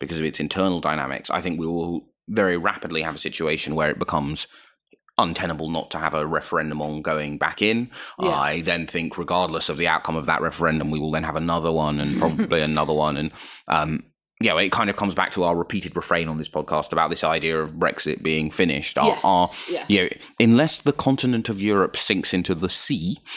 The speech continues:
Speaker 1: in which case we would have bigger problems, the question of how we relate to the European Union, uh, is not gonna go away.
Speaker 2: Yeah, no, I definitely agree the subject will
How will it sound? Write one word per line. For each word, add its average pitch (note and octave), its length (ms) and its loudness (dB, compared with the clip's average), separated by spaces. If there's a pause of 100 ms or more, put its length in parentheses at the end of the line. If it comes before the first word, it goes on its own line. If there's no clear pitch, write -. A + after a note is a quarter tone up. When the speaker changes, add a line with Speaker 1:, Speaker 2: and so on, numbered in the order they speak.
(400)
Speaker 1:
in F2 160 0
which F#2 160 2
case F#2 200 -2
we F#2+ 60 0
would F2+ 120 -2
have - 180 -4
bigger A#2+ 180 4
problems, - 640 -4 (340)
the G#2+ 120 2
question - 340 2
of F#2+ 100 4
how F2 200 2
we E2 140 -2
relate E2 460 0
to D#2 220 -2
the D2+ 460 -6
European D2 600 -2
Union, D2 520 -4
uh, D2+ 180 -2
is D#2 140 -8
not E2+ 160 -6
gonna D2+ 140 -8
go D2+ 180 -4
away. D#2+ 360 -2
Speaker 2:
Yeah, C#3+ 280 0
no, F#3+ 180 0
I G#3 80 2
definitely G3 360 0
agree E3 180 -2
the D#3 80 -2
subject D3 400 -6
will D#3 140 -10